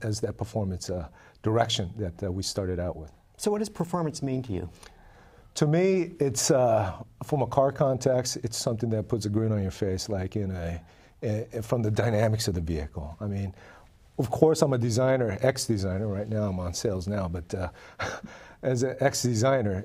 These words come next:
Speaker 1: obviously the way that car looks is important. Obviously, you could,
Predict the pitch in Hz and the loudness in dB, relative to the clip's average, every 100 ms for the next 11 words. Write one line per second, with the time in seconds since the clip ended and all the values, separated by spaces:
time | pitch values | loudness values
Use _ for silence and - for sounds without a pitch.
0 | - 117 120 117 117 107 107 107 101 107 | 0 0 0 0 0 0 0 0 -2 -2
1 | - 113 104 110 - 98 92 - 107 110 | 0 2 2 -2 -2 -4 -4 -4 -6 -4
2 | 98 110 95 95 101 104 - 101 87 95 | -4 -4 -8 -8 -6 -4 -6 -6 -4 -4
3 | 98 | -4